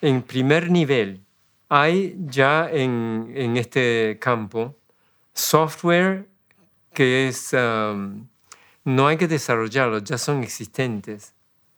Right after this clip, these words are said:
para proteger información que está en tránsito de un server a otro server. Entonces, ese tipo de, de información en la formación es tener conocimiento de las herramientas existentes.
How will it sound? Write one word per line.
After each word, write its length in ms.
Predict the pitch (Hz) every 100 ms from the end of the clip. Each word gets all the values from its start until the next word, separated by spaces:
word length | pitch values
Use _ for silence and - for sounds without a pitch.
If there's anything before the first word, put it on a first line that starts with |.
| _
para 260 | - 123 123
proteger 760 | 131 120 127 - 139 151 175 - _ _ _ -
información 800 | 135 127 143 135 135 - 156 165
que 80 | 147
está 260 | - 147
en 140 | 123 117
tránsito 760 | 147 147 120 120 104 117 110 _ _ _ -
de 180 | 123
un 160 | 127 135
server 480 | - 139 143 156 160
a 120 | 123
otro 260 | 117 113 110
server. 520 | - 113 101 107 120 _ _ _ _ _
Entonces, 540 | 135 123 127 123 151 -
ese 280 | 180 156 165
tipo 300 | 170 165 156
de, 580 | 135 120 - - 147 -
de 120 | 123
información 800 | 117 - 117 117 - 135 113 120
en 140 | 120
la 100 | 107
formación 840 | - 117 117 110 - 139 113 131 - - - -
es 260 | 151 - -
tener 340 | 139 156 160
conocimiento 800 | 180 160 - 147 143 156 156 180
de 160 | 143 127
las 260 | 120 -
herramientas 760 | 123 120 123 127 143 139 147 -
existentes. 960 | 120 - 104 - 113 101 98 - -